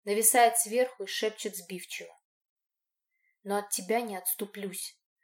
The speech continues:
Завоюю снова, несмотря на этих всех твоих хахалей новых. Завоюю так, чтобы не сомневалась, что ты мне нужна. А потом, если согласишься, сыграем роскошную свадьбу». Он быстро уходит,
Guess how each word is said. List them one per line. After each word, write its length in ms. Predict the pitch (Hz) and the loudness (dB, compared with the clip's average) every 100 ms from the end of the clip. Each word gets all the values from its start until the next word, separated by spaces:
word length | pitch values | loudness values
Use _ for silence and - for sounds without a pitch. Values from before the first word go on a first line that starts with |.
| _ _ _ _ _ | _ _ _ _ _
Завоюю 600 | 208 214 226 233 240 233 | 0 4 4 4 -4 -4
снова, 640 | - 233 262 277 165 - _ _ | -4 0 2 2 0 -8 _ _
несмотря 600 | 196 196 208 208 220 220 | -4 -2 0 0 2 0
на 120 | 202 | 0
этих 280 | 208 226 202 | -2 -2 -4
всех 320 | - 226 220 | -2 0 0
твоих 280 | - 202 202 | -2 -4 -4
хахалей 580 | - - 196 - 165 160 | -6 0 0 0 -12 -12
новых. 300 | 160 156 - _ _ _ _ _ | -10 -10 -12 _ _ _ _ _
Завоюю 680 | 185 208 220 226 240 247 233 | 2 6 6 6 0 -8 -4
так, 220 | - 240 240 | 2 2 2
чтобы 280 | - 202 | -4 -4
не 100 | 208 | -2
сомневалась, 680 | 208 - 208 208 208 214 196 | -2 -2 -6 -4 2 4 2
что 200 | 190 - | -6 -10
ты 180 | 185 202 | -6 -6
мне 160 | 190 190 | -8 -12
нужна. 400 | 185 180 180 160 - _ _ _ _ _ _ | -14 -14 -12 -12 -12 _ _ _ _ _ _
А 80 | 175 | 0
потом, 340 | 208 254 294 | 2 4 4
если 280 | 196 185 - | 2 -2 -2
согласишься, 840 | - 196 214 226 - 285 - - - _ | -2 2 2 2 2 0 -2 -6 -8 _
сыграем 600 | - - 196 208 233 208 | -8 -2 0 4 4 2
роскошную 580 | 185 - - 190 - 185 | -4 -8 -6 -6 -8 -10
свадьбу». 500 | - 175 160 - - _ _ _ _ _ _ _ _ _ _ _ _ - | -10 -6 -6 -8 -20 _ _ _ _ _ _ _ _ _ _ _ _ -2
Он 180 | 220 | 0
быстро 320 | 277 349 - 339 | 8 8 10 8
уходит, 500 | 330 - 202 165 | 8 2 2 0